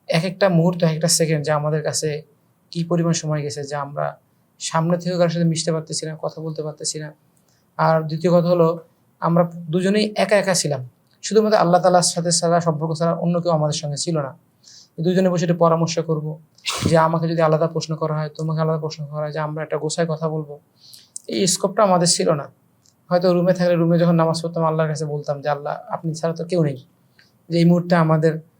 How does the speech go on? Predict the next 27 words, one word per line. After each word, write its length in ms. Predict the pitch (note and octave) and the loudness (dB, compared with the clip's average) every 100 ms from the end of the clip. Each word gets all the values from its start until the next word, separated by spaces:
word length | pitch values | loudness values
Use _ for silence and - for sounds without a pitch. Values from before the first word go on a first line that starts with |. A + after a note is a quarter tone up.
| _ | _
করণীয় 380 | - G#3 G#3+ G3+ | 2 4 6 4
কি?" 240 | D#3+ C#3+ - _ | 0 -6 -12 _
Even 180 | F3 G3+ | -2 2
আমাদেরকে 400 | F#3+ F3+ F#3 G3 | 2 2 2 2
বলা 220 | F3 E3 | 4 4
হয়েছে, 360 | F#3+ F#3 E3 E3+ - _ _ _ _ _ - - E3 | 4 2 -2 -6 -10 _ _ _ _ _ -10 0 4
"দেখো, 440 | E3+ E3+ G#3 - - _ - _ _ | 4 4 0 -2 -14 _ -20 _ _
তোমাদেরকে 420 | E3 F3 F3+ F#3 | 2 4 4 2
তো 40 | G3 | 2
ইন্টারোগেশনে 460 | F3 F3+ F3+ F3+ | 2 2 2 2
পাঠানো 320 | E3+ D#3 E3+ E3+ | 0 0 2 0
হবে, 180 | E3 | 0
তোমাদের 300 | E3 D#3+ D#3+ D#3+ | -2 -2 -2 -2
ফ্যামিলিকেও 360 | D#3+ E3+ F#3 F#3+ | 0 0 0 0
পাঠানো 280 | D3+ C#3+ B2+ | 0 -2 -6
হবে, 200 | B2+ B2+ _ _ _ _ _ _ _ | -8 -10 _ _ _ _ _ _ _
আহ, 180 | D#3 D3 | -4 -2
তোমাদের 260 | D#3+ E3+ E3+ | 0 2 4
ফ্যামিলিকেও 380 | E3+ F3+ F3+ | 4 4 4
নিয়ে 140 | F3 D#3+ | 4 4
আসা 180 | C#3+ C#3 | 0 -6
হবে।" 160 | - - _ _ _ _ - | -12 -20 _ _ _ _ 0
আর 100 | E3+ | 2
আমরা 200 | E3+ F#3 | 4 4
বাংলাদেশ 360 | F3 F3 F3 | 4 4 2
সেনাবাহিনীতে 400 | F3 E3 E3 E3 | 2 2 0 -2
দেখছি, 380 | D#3+ D#3+ - D#3+ | -4 -2 -4 -6